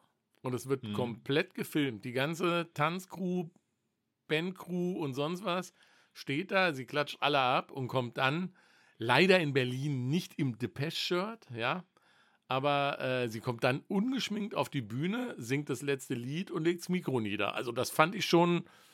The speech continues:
Speaker 2: Das war geil, ja.
Speaker 1: Ja, das war schon großartig.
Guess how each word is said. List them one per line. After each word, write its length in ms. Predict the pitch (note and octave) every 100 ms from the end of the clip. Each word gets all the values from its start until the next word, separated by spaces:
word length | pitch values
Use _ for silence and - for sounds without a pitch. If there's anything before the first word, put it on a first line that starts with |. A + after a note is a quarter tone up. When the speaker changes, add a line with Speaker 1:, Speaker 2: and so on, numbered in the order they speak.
| - -
Speaker 2:
Das 200 | G#2 F#2+
war 120 | A2 G#2
geil, 320 | F#2+ E2 D#2+
ja. 260 | D#2 D#2 -
Speaker 1:
Ja, 300 | F2+ B2+ G#2
das 180 | F#2 G2
war 160 | B2 C#3
schon 460 | - E3+ E3 D#3+ D3
großartig. 920 | - C#3 C3+ - G2 G#2+ F#2 -